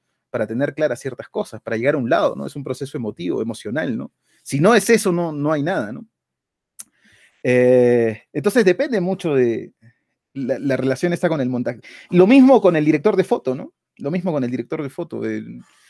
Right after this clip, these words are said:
hay dire-, hay documentalistas que, mm, a los que se les hace muy complejo encontrar, este, un director de fotografía, mm, que, mm, bueno, ya veíamos a Barda, ¿no? Y varias películas de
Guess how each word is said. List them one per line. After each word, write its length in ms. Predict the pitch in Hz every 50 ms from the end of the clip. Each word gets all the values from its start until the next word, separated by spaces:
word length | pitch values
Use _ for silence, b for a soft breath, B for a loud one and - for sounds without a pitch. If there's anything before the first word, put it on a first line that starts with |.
| _ _ _
hay 160 | - 151 156 165
dire-, 200 | 175 165 160 -
hay 240 | 143 160 165 170 _ _ _
documentalistas 880 | _ 151 143 151 139 131 131 127 113 123 127 147 160 - - 165 -
que, 340 | _ - 135 123 117 113 117
mm, 280 | 110 110 - - - - _ _ _ _ _ _ _ _ _ _ _ _ _ _ _ _ _
a 80 | - 127
los 120 | 120 110
que 100 | - -
se 140 | 120 - 123
les 380 | 113 123 127 127 - - - - -
hace 240 | 143 139 - -
muy 240 | 143 143 175 202 196
complejo 760 | - - 127 123 - - 160 165 - - - 180 175 180 _ _ _ _ _ _ _ _ _ _ _ _
encontrar, 840 | - 131 117 110 - 123 117 117 113 - 170 165 160 160 - - - - _ -
este, 560 | 120 117 113 - - - 117 107 104 110 -
un 160 | - - 135 139
director 400 | 143 135 123 117 - 143 139 139
de 80 | 147
fotografía, 960 | 139 - 127 - 117 113 104 107 - - 139 139 139 135 131 127 123 - - _ _ _ _ _ _ _ _ _ _ _ _ _ _ _ _
mm, 460 | 277 220 220 - - - - - - - - _ _ _ _ _
que, 480 | - - 123 113 110 110 107 107 113 117
mm, 260 | 113 113 110 107 110 _ _ _ _ _ _ _ _ _ - - - - 120 - - 160
bueno, 280 | 156 175 175 139 104
ya 200 | 107 127 143 143
veíamos 400 | 135 135 143 147 135 117 - -
a 60 | 110
Barda, 360 | 110 143 185 196 143 113 110 107
¿no? 240 | - 73 71 73 - -
Y 220 | - 151 143 135
varias 300 | 127 127 165 180 170 139
películas 400 | - 135 143 147 151 143 131 117
de 80 | 117